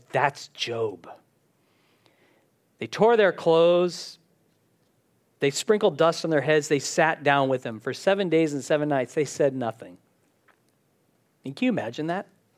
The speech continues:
It's like they, they traveled all that way to meet with him, and then it was just so overwhelming. And they didn't want to add to his sorrow by saying a word, and so they just sat with him.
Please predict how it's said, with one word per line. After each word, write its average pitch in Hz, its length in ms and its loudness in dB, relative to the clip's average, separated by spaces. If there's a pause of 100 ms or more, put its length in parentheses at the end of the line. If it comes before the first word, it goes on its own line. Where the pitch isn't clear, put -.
(800)
It's 135 140 -2
like 160 180 2
they, 165 300 2 (580)
they 147 120 2
traveled 208 500 2
all 196 220 4
that 180 240 2
way 165 280 4
to 156 160 -4
meet 151 240 0
with 147 160 -2
him, 127 460 -2 (760)
and 135 200 -2
then 139 480 0
it 151 100 2
was 147 180 0
just - 220 -6
so 165 180 2
overwhelming. 147 760 2 (560)
And 123 80 -8
they 139 80 0
didn't 165 180 0
want 160 180 2
to - 220 -4
add 196 300 2
to 120 120 -8
his 113 160 -10
sorrow 131 400 0
by 117 160 0
saying 165 380 -2
a 190 80 2
word, 175 580 0 (240)
and 123 100 -16
so - 140 -8
they 147 160 -2
just 127 220 -12
sat - 340 -4
with 110 140 -10
him. 87 360 -14